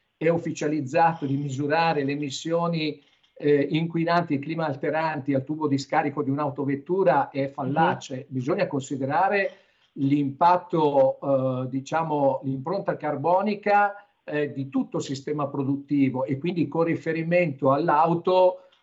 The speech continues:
Speaker 1: anche a quanto costa, tra virgolette, produrre un'auto, a quanto costa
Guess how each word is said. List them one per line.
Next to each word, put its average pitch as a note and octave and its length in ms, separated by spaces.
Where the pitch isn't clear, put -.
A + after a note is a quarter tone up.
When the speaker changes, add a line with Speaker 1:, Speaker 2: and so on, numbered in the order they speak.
Speaker 1:
anche D#3+ 360
a D#3 60
quanto E3 640
costa, F#3+ 460
tra C#3+ 160
virgolette, D#3+ 640
produrre C#3+ 400
un'auto, E3+ 600
a - 120
quanto D3+ 500
costa E3 760